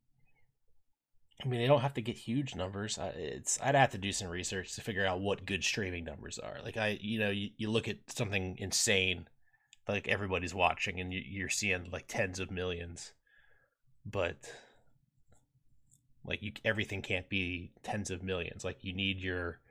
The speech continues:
your smaller s-, your smaller shit. Like, if, if, if a half a million people are watching Gossip Girl, there's a prob-, there's probably a good percentage of them that are only paying for H B O Go because of Gossip Girl. If you, if you increase your,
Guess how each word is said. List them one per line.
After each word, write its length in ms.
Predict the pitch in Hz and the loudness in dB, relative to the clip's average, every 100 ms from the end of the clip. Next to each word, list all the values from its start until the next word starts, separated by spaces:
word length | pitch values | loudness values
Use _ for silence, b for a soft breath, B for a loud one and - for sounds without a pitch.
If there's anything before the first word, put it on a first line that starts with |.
| - - - - - - - _ _ - | -20 -20 -20 -20 -20 -20 -20 _ _ -10
your 140 | 95 | -6
smaller 460 | - - 92 90 87 | -4 0 2 2 2
s-, 260 | - - - | -2 -4 -4
your 140 | 92 90 | -6 -4
smaller 380 | - 107 90 | -2 2 2
shit. 260 | 87 - - | 2 0 -2
Like, 140 | - | 0
if, 120 | 101 - | -2 -2
if, 200 | 113 - | -6 -4
if 120 | 104 | -2
a 40 | 92 | 4
half 280 | 120 120 117 | 8 8 8
a 40 | |
million 240 | 107 104 | 2 2
people 360 | 95 117 101 92 | 0 -2 0 2
are 160 | 87 95 | 4 6
watching 340 | 95 95 95 | 6 6 2
Gossip 320 | 95 92 95 | 4 4 2
Girl, 280 | 90 92 95 | -4 -2 -2
there's 100 | 101 | -4
a 60 | 104 | -6
prob-, 360 | - 104 101 | 2 2 4
there's 160 | - - | -2 0
probably 220 | 117 101 | 4 4
a 40 | |
good 160 | 92 104 | 2 0
percentage 380 | 104 - 101 95 | 0 0 0 0
of 60 | |
them 240 | 87 98 98 | -2 -4 0
that 140 | 98 | 2
are 260 | 92 95 98 - | 4 2 0 4
only 360 | 113 113 107 101 | 6 8 6 4
paying 320 | - 110 104 | 4 4 4
for 140 | - 95 | 2 0
H 220 | 95 - | 0 0
B 80 | 95 | -2
O 60 | |
Go 200 | 90 95 | 0 0
because 400 | 90 - 107 95 | -2 0 0 0
of 80 | 80 | -6
Gossip 380 | 80 82 - - | -6 -8 -8 -10
Girl. 260 | 73 76 101 | -10 -8 -4
If 80 | |
you, 140 | 110 90 - - - b b b b | -4 -4 -12 -20 -20 b b b b
if 80 | 95 | 0
you 160 | 120 | 4
increase 460 | 110 - 113 110 - | 4 2 2 4 4
your, 400 | 104 98 92 | 4 2 0